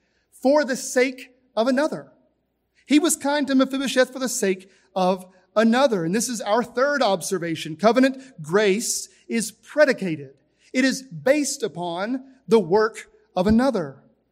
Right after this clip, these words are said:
God's covenant grace is predicated on the work of another. King David does not remember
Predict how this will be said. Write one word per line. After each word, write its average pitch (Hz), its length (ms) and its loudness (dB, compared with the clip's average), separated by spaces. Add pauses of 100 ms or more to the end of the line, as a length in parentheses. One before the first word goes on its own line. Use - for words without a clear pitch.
(420)
God's 226 300 -2
covenant 269 520 0
grace 214 380 0
is 185 140 -10
predicated 190 720 2
on 214 80 -2
the 208 80 -4
work 175 280 -6
of 175 140 -4
another. 240 320 2
King 247 260 -2
David 208 480 0 (240)
does 214 180 0
not 247 300 2
remember 220 640 0